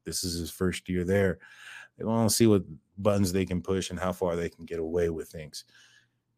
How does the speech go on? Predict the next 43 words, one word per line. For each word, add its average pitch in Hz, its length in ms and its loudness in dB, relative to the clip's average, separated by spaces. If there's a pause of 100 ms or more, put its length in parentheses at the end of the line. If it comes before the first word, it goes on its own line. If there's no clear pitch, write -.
But 135 340 8 (1300)
with 95 120 6
that 101 160 10
being 101 220 4
said, 113 260 2
I'm 101 120 0
not 104 180 -2
sure 107 200 -2
you 104 100 0
can 98 140 -2
get 98 160 4
anything 95 360 0
much 92 260 2
for - 180 -10
Devin 87 280 0
Bush. 87 360 -2 (560)
The 87 80 2
only 98 180 8
thing 98 180 4
he 98 140 4
has 92 220 2
going 123 320 4
for 123 260 4
him 123 100 4
right 120 220 6
now 113 360 6
is 92 140 4
the - 80 -4
pedigree 98 540 2
that 92 180 2
he 90 80 -2
was 90 180 0
a 82 60 -4
top 85 260 -4
ten 82 220 -2
pick 90 260 -2
in 85 100 -6
the 85 60 -6
draft, 82 480 -4 (640)
um, - 180 -10
several 85 380 0
years 95 340 4
ago. 71 400 -4